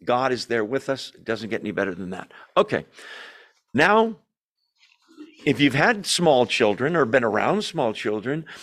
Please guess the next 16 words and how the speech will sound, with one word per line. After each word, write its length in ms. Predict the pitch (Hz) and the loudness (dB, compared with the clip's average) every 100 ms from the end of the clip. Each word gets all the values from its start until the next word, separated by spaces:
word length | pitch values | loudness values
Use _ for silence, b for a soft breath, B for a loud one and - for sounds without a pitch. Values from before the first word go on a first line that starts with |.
| B B | B B
you've 240 | 135 143 | 0 0
heard 320 | 120 170 190 160 | 4 4 4 2
the 80 | |
term, 600 | 180 165 139 131 180 180 - _ _ _ _ _ _ _ _ _ | -4 0 2 2 -2 -6 -12 _ _ _ _ _ _ _ _ _
the 160 | - 95 | -4 -4
terrible 960 | - - 156 190 180 185 190 185 165 _ _ _ _ _ _ _ _ _ _ _ - | -4 0 4 4 6 4 6 4 -2 _ _ _ _ _ _ _ _ _ _ _ -8
twos. 480 | 104 90 - - _ _ _ _ _ _ | -6 -6 -12 -16 _ _ _ _ _ _
I 100 | - | -2
don't 100 | 233 | 0
know 80 | 262 | 0
what 200 | 240 240 | 0 0
it 80 | 220 | 2
is 120 | 143 | 2
about 240 | 156 123 - | 2 0 -2
the 80 | |
twos. 440 | 104 127 147 202 | -4 0 2 0